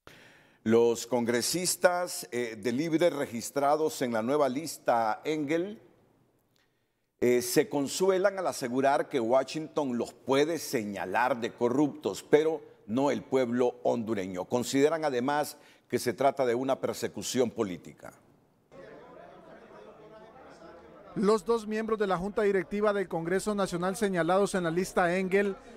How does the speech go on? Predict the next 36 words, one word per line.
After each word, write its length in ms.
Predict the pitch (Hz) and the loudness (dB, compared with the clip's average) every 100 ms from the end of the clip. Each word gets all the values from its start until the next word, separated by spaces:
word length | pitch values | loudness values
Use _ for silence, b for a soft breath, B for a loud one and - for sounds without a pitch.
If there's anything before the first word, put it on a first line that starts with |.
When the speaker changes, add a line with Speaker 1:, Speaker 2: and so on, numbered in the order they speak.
| - - | -14 2
Speaker 2:
por 160 | 170 | 4
actos 260 | 208 247 262 | 4 2 2
de 120 | 233 | 2
corrupción 600 | 220 202 175 - 214 220 | 2 0 -2 0 0 2
se 140 | 226 | 2
defendieron 800 | 202 190 170 165 202 202 160 127 b b b - | 2 0 0 2 4 4 0 -8 b b b -6
al 180 | 160 | -2
indicar 460 | 170 165 165 208 233 | 0 2 2 2 0
que 100 | 262 | -2
su 140 | 247 | -2
inclusión 480 | 240 202 185 220 233 | -6 -2 0 2 0
en 160 | 196 196 | 0 -4
ese 180 | 196 220 | 0 0
listado 400 | 196 - 220 208 | 0 2 2 2
de 140 | 180 | 0
quince 360 | - 240 202 175 | -2 -4 0 -2
funcionarios 880 | 220 240 220 214 220 180 143 - b b b | 0 0 0 2 2 2 -2 -6 b b b
y 140 | 175 175 | 0 2
exfuncionarios 1120 | 202 - 254 269 214 208 220 220 226 226 - _ _ _ | 2 -2 0 0 4 2 4 4 4 2 -2 _ _ _
se 220 | 196 175 | -2 0
trata 340 | 220 233 226 | 0 2 2
de 140 | 208 196 | 4 4
un 180 | 226 | 4
ataque 480 | 220 - 220 226 233 | 0 0 -2 0 0
y 60 | 226 | -2
persecución 720 | - 190 170 170 170 185 165 | 0 -2 -2 -2 -2 -2 0
política. 720 | 170 196 240 220 - 151 127 _ _ - | 0 0 0 -2 0 0 -2 _ _ -4
En 160 | 240 | 2
el 180 | 254 196 | 2 2
caso 380 | - 220 220 196 | 0 0 2 -2
del 140 | 175 | 0
vicepresidente 800 | 165 170 185 180 170 170 208 220 | -2 -2 -2 -2 0 0 0 2
del 140 | 208 190 | 0 0
Legislativo, 600 | 175 170 160 208 214 175 | 0 0 -2 0 2 2
Russell 320 | 170 190 208 | 2 -2 0
Tomé, 380 | 233 233 233 | 0 2 -2